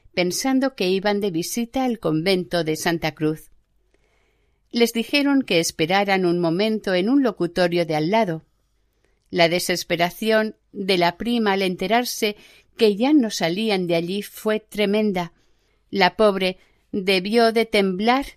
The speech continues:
pensando cómo debería dar cuenta a los tres hermanos Porras de lo sucedido y de su inocencia. Ante la violencia de la situación creada,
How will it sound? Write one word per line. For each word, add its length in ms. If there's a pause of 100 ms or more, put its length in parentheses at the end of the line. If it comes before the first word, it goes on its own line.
(260)
pensando 720
cómo 380
debería 520
dar 240
cuenta 420
a 60
los 260
tres 300
hermanos 560
Porras 640 (260)
de 200
lo 140
sucedido 800
y 140
de 160
su 160
inocencia. 760 (1400)
Ante 320
la 160
violencia 720
de 80
la 120
situación 600
creada, 580